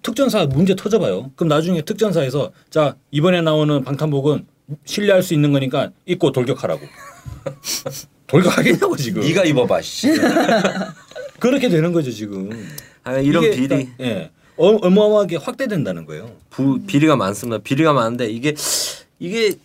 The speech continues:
Speaker 2: 정-, 자체 정화를 기대하기가 쉽지 않습니다. 작년에 지금 한민구 국방부 장관인가요?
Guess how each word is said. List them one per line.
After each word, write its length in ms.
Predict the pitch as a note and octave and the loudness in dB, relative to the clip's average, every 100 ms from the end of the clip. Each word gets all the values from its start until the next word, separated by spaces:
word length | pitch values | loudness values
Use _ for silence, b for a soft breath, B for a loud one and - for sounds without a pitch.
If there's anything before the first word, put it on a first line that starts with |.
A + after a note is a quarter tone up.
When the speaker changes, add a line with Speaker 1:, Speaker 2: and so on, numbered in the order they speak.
| _ - | _ -2
Speaker 2:
정-, 320 | D3 C3+ B2 | 2 2 0
자체 300 | - E3+ A#3 | -6 -2 0
정화를 680 | F3+ E3+ F3+ F3 F3 E3+ E3 | 0 2 2 2 0 -2 -4
기대하기가 540 | - D3 E3 D3 C3 - | -4 -2 -2 -2 -6 -8
쉽지 280 | - - D#3+ | -12 -6 -4
않습니다. 340 | A#2 - F#2+ F2 | -4 -4 -8 -6
작년에 540 | G#2 A2 A2+ G#2+ F#2 _ _ _ | -4 -2 0 -2 -4 _ _ _
지금 220 | G#2+ G#2 - _ _ | -10 -10 -14 _ _
한민구 760 | - D#3+ E3 F3 D#3+ C#3+ A2 - _ _ _ _ _ _ _ | -6 0 2 4 4 4 2 -6 _ _ _ _ _ _ _
국방부 880 | - B2+ D3 C3+ B2 G#2 - F#2 G#2 | -10 2 2 2 -2 -6 -12 -12 -8
장관인가요? 640 | A2+ A2+ A2 F#2+ F#2+ | -4 -2 -2 -2 -6